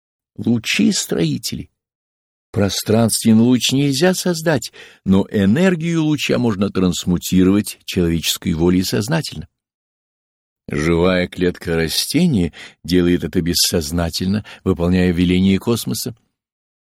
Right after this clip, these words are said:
Но принцип трансмутации космических лучей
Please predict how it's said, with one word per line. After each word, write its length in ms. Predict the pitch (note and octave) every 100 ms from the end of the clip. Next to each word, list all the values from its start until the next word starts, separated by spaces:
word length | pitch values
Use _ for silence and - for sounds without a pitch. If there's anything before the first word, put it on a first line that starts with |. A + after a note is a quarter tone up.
| -
Но 240 | F2+ F#2
принцип 840 | - A2 F3+ G3 F3 - C#3+ A#2
трансмутации 1000 | - B2 A#2+ - A#2 - B2 A2+ - G#2+
космических 760 | - G2 - G2+ F#2 - - -
лучей 380 | F2+ - F#2